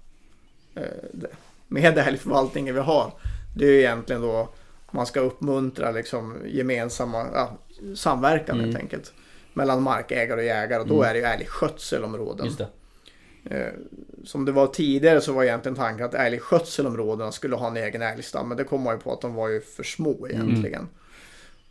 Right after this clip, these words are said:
Speaker 1: Eh, och, eh, nu kan man nog säga med att älgskötselområdena är ju mer en anpassning till hur stora områden kan vi ha där människor ändå kan samarbeta
Speaker 2: Mm.
Speaker 1: på något sånt sätt.
Speaker 2: Okej.
Speaker 1: Det finns ju liksom en liten, det är, det är mycket en kulturfråga.
Speaker 2: Ja.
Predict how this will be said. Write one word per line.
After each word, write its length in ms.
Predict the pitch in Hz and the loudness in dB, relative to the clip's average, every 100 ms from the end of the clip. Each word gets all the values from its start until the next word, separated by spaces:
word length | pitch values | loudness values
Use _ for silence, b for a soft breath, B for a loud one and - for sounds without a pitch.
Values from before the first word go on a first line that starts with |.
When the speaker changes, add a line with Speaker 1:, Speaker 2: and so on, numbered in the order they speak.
| - | -8
Speaker 1:
Eh, 160 | - 110 | -4 -4
och, 540 | - - 127 - - | -6 -4 -4 -4 -2
eh, 160 | 139 117 | 2 2
nu 200 | 120 131 | 2 0
kan 180 | 135 127 | 2 0
man 120 | 120 | 0
nog 120 | 110 | -2
säga 240 | - 120 113 | -2 0 0
med 180 | 113 | -2
att 140 | 113 - | -2 -2
älgskötselområdena 960 | 131 127 131 139 - 139 139 139 127 117 | -2 -2 0 -2 0 2 4 4 2 2
är 140 | 117 | 2
ju 60 | 117 | 2
mer 220 | 135 131 | 4 2
en 100 | 127 | 2
anpassning 640 | 117 110 - 120 - 127 | -2 -4 -4 -4 -4 -10
till 280 | 113 110 113 123 _ - - - 170 B B B | -6 -6 -6 -12 _ -20 -20 -16 -16 B B B
hur 120 | 131 | -6
stora 300 | 120 151 127 | -2 0 2
områden 460 | 127 117 127 123 123 | 2 0 0 0 -2
kan 140 | 123 | -2
vi 60 | 120 | -2
ha 300 | 117 117 117 | 2 2 2
där 120 | 113 | 0
människor 500 | 117 113 113 - 131 | -2 -4 -4 -6 -4
ändå 200 | 110 104 | -2 -4
kan 180 | - 113 | -8 -6
samarbeta 600 | 123 120 120 135 107 - | -4 -2 2 2 2 0
Speaker 2:
Mm. 120 | 117 | -2
Speaker 1:
på 60 | - | -4
något 80 | - | -4
sånt 220 | - 143 | -8 -8
sätt. 300 | - 139 - b b b b 110 | -8 -10 -16 b b b b -10
Speaker 2:
Okej. 200 | 104 92 | -8 -4
Speaker 1:
Det 40 | |
finns 300 | - 123 117 | -2 -4 -2
ju 40 | 127 | -2
liksom 260 | 123 131 | -2 -2
en 80 | 127 | -2
liten, 500 | 127 120 - 123 127 - | -2 -4 -6 -6 -6 -12
det 320 | - 151 147 | -10 2 4
är, 80 | 143 | 4
det 220 | 139 160 | 2 4
är 40 | |
mycket 200 | 180 143 | 6 4
en 100 | 143 | 2
kulturfråga. 960 | 135 143 139 147 110 - 170 139 104 - | 0 -2 2 0 0 2 4 4 0 -4
Speaker 2:
Ja. 220 | 113 110 | -4 -4